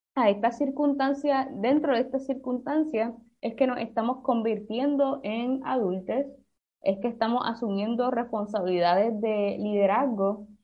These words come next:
y es que estamos tomando mayor protagonismo, ¿verdad?, en lo-, en los espacios económicos y académicos. Así que debemos tomar conciencia de ello para que en estos espacios donde nos vamos a ir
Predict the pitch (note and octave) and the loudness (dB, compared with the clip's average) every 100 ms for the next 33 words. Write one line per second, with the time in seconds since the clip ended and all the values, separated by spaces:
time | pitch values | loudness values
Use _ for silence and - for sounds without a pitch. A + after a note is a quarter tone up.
0 | - F#3+ G3 A#3 - A3+ A#3 A#3 A#3 A#3 | -4 -2 -2 -4 -6 -4 -4 -4 -4 -2
1 | A#3+ A#3 G3 F3+ G#3+ G#3+ A3 G#3 G#3+ A#3 | -2 -2 0 -2 -4 0 2 2 0 0
2 | G#3+ G#3 C4 D#4+ C4 G3 F#3+ F#3 - G3 | 0 0 0 0 0 0 -2 -2 -2 -2
3 | G3 - - G#3+ A3 G3 A3 A#3 G3+ G3+ | -4 -6 -6 -4 -2 -2 -2 -4 -2 -2
4 | G3+ G3 F3+ F3 E3+ F3 F#3 F#3+ F3+ F#3 | 0 2 2 0 -2 0 -2 -4 -4 -4
5 | F#3 F3+ F#3+ G#3 A3+ A3+ F#3+ F#3+ G3+ A#3 | -4 -4 -6 -6 -4 -2 -2 -2 -6 -4
6 | A3 A#3 G#3+ G3+ G3+ G3+ G#3+ A#3 A3 G#3+ | -4 -4 -4 -6 -6 -6 -4 -2 -2 -2
7 | A#3 C4 B3 G3+ F#3 F#3 F3 E3+ - A3+ | 0 0 0 0 0 -2 -4 -4 -4 -6
8 | G#3 - G3+ G#3+ G3+ G#3 G3+ F#3+ G3+ G#3+ | -4 -4 -4 -4 -6 -4 -4 -2 -2 -2
9 | - G3+ G#3+ | -6 -6 -6